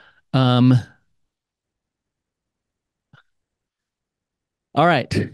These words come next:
So the first one, I've been conditioned to believe. Um,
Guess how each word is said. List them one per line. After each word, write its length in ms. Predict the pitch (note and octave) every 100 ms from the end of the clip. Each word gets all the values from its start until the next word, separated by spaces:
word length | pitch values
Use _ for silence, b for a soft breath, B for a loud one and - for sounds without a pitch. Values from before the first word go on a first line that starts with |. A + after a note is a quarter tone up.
| -
So 540 | - D#3+ D3 D3 D3
the 80 | C#3
first 300 | C3 G#3+ -
one, 240 | B2+ A2 G#2+
I've 160 | B2+
been 140 | C3 C#3
conditioned 520 | - C3 A#2+ A#2+ A2
to 100 | A#2+
believe. 480 | A2 G#2+ G#2+ - - _ _ b b b b _ _ _ C3+
Um, 400 | C#3 C3+ A#2+